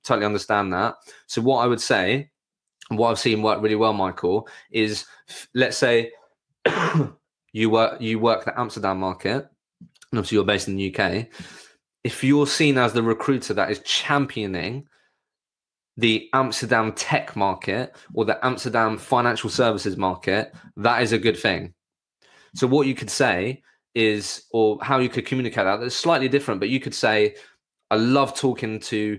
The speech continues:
growing businesses in S-, in Amsterdam right now,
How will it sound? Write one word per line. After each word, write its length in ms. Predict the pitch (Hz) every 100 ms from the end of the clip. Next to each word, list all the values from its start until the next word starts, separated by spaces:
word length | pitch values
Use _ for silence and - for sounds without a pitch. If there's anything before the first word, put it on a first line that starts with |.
| - _ _ -
growing 400 | 120 127 127 117
businesses 640 | 113 110 104 110 104 98 -
in 160 | - 131
S-, 180 | 117 - - 104 -
in 120 | 127
Amsterdam 460 | 117 110 - 107 104
right 160 | 101
now, 380 | 101 101 98 98